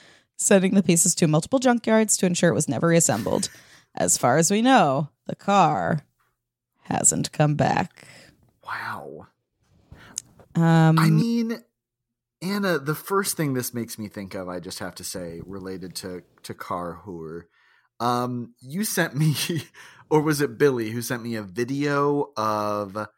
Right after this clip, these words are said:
Speaker 2: um, like, most shocking footage caught on camera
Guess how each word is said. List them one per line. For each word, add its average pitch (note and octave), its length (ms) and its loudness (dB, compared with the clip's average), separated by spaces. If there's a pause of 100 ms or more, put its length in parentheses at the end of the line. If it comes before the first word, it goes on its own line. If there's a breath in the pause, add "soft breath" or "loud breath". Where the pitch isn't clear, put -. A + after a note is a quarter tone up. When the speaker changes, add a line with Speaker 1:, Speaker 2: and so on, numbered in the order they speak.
(320)
Speaker 2:
um, G#2 460 -4
like, G2+ 260 -8
most B2+ 280 -4
shocking F#2 640 -2
footage F#2 520 -6
caught G2+ 260 -6
on A#2+ 200 -4
camera F#2+ 580 -10